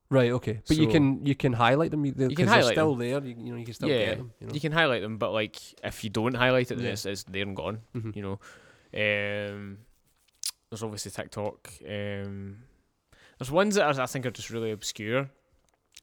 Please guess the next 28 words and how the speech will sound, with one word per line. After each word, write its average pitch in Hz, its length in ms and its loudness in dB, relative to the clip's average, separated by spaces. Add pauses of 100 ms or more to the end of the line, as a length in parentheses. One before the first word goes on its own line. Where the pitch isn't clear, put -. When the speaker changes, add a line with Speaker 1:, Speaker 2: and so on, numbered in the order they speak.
Speaker 2:
Like, 113 140 0
I 110 60 0
don't 131 120 0
know 143 40 4
if 117 80 0
you 120 80 -2
spend 113 220 -2
much 110 160 -4
time 113 140 -2
on 104 140 -6
Reddit. 104 280 -2 (600)
Speaker 1:
I 143 80 6
don't. 165 360 6 (120)
Uh, 135 280 0
a - 80 -16
couple - 180 -2
of 123 40 0
mates 117 280 2
do. 135 280 0 (140)
Speaker 2:
Yeah. 107 440 -4
Speaker 1:
I 127 80 -2
don't 165 240 4
know 139 140 4
that 110 160 -2
Reddit's 117 360 0
a 107 100 -8 (160)
social 120 360 -2
media 113 240 0